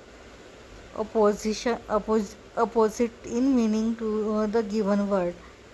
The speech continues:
एक्स्पेक्टेड, इथे एक्स्पेक्टेड हा वर्ड दिलेला आहे, त्याचा आपल्याला विरुद्धार्थी शब्द शोधायचा आहे. तर ऑप्शन आहे ते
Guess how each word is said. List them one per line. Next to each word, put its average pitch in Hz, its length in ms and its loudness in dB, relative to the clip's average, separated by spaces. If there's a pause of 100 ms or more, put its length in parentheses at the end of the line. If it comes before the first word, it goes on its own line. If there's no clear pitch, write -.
(400)
एक्स्पेक्टेड, - 640 -2
इथे 214 280 -2
एक्स्पेक्टेड 233 480 -2
हा 240 140 2
वर्ड 220 280 2
दिलेला 202 400 0
आहे, 214 100 0
त्याचा 214 320 -2
आपल्याला 208 400 0
विरुद्धार्थी 202 540 -2
शब्द 202 380 -2 (920)
शोधायचा 262 560 4
आहे. 196 260 -6
तर 220 300 -8
ऑप्शन 214 360 0
आहे 247 240 0
ते 247 220 -2